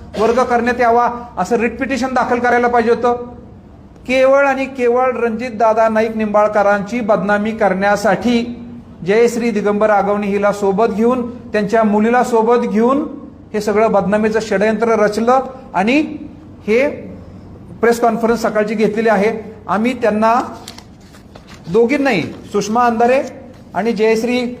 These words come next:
दिगंबर आगवणे यांना बदनामीचं नोटीस पाठवलेली आहे, ज्याच्यामध्ये आम्ही पन्नास कोटी रुपये नुकसान भरपाईची मागणी केलेली आहे, लेखी माफी मागा असं सांगितलेलं आहे. आणि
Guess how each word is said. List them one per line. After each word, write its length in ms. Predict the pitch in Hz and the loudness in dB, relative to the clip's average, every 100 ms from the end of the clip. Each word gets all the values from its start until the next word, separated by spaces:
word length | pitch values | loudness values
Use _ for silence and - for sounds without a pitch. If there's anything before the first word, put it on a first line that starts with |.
| - | -4
दिगंबर 380 | 185 214 233 233 | 0 2 2 4
आगवणे 580 | 208 220 233 190 - - - - - | 4 2 2 0 -6 -16 -20 -16 -6
यांना 420 | 208 214 240 254 - - - - | -2 0 0 -2 -6 -16 -18 -14
बदनामीचं 840 | 175 190 208 233 240 240 247 247 247 - - - - - | -2 0 2 2 0 2 4 2 0 -12 -18 -20 -16 -4
नोटीस 340 | 214 220 226 | -2 0 0
पाठवलेली 440 | 233 208 220 226 | 0 2 2 4
आहे, 220 | 226 208 240 - - - | 2 2 0 -4 -16 -8
ज्याच्यामध्ये 440 | 185 208 226 226 226 | -4 -2 0 2 2
आम्ही 200 | 214 233 | 2 0
पन्नास 400 | 220 190 220 220 | -2 0 0 0
कोटी 220 | 226 226 | -4 -2
रुपये 240 | 220 220 | -2 -2
नुकसान 300 | 214 208 233 | -4 -2 0
भरपाईची 400 | 214 214 226 226 | 2 2 2 0
मागणी 320 | 226 214 214 | 2 2 2
केलेली 300 | 220 233 226 | 0 0 2
आहे, 220 | 233 214 262 - - - 175 185 | 2 2 0 -4 -18 -16 -6 -2
लेखी 280 | 233 226 | -2 0
माफी 300 | 262 240 226 | 0 0 2
मागा 320 | 233 220 208 226 | 2 2 2 2
असं 200 | 226 240 | 0 -2
सांगितलेलं 460 | 226 220 220 220 | -2 -2 -2 0
आहे. 200 | 220 208 - - - - - | 2 0 -2 -8 -20 -14 -4
आणि 280 | 208 262 | 0 0